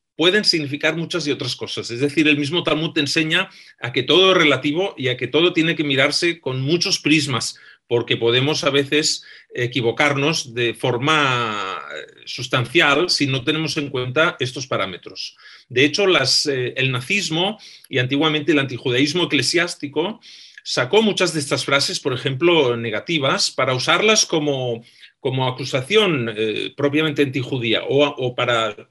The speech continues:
para el antisemitismo. Pero al-, alguien tendría que haberle recordado <clears throat> que esas frases en, en su contexto no eran ni tan agresivas ni verdaderamente hacían, eh, gala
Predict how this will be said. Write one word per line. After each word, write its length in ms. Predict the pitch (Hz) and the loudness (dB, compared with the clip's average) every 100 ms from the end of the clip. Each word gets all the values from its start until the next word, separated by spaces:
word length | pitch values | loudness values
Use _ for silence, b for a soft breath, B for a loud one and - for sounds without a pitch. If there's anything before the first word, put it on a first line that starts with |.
| - | -6
para 200 | 131 139 | 2 4
el 80 | 143 | 4
antisemitismo. 880 | 135 127 - 123 120 139 107 87 _ B B B B - | 2 -4 -6 -6 -6 -6 -8 -12 _ B B B B -4
Pero 440 | 127 127 123 117 | 0 2 2 2
al-, 240 | 120 123 - | 0 -2 -2
alguien 440 | 135 180 175 175 | 2 2 4 2
tendría 320 | 165 147 160 | 2 2 2
que 60 | 160 | 2
haberle 240 | 165 170 | 4 4
recordado 680 | 175 170 170 170 175 - - - | 2 0 -2 0 -2 -4 -10 -4
<clears throat> 600 | - - - 185 160 135 | -4 0 2 2 0 0
que 80 | 156 | 0
esas 240 | 196 170 | 2 0
frases 380 | 175 170 196 156 | 2 2 2 0
en, 220 | 135 - _ _ _ - | -2 -4 _ _ _ -6
en 140 | 135 | -4
su 140 | 131 135 | -4 -4
contexto 600 | 131 131 175 - 170 208 B B | -2 0 -2 0 -2 -2 B B
no 220 | 156 165 160 | -2 2 4
eran 300 | 165 147 131 | 4 2 0
ni 120 | 127 | 0
tan 200 | 139 165 | 0 0
agresivas 720 | 151 147 160 147 151 151 - B B | 0 0 -2 0 0 0 -2 B B
ni 340 | 135 139 139 135 | -6 -4 -2 -2
verdaderamente 960 | 123 123 123 131 127 123 123 131 127 B B | -2 0 0 0 -2 -4 -2 -2 -2 B B
hacían, 720 | - - 127 127 127 127 123 | -14 -6 0 2 2 0 -4
eh, 420 | 117 110 110 107 107 | -2 0 0 -4 0
gala 520 | 139 135 127 135 | 2 4 4 2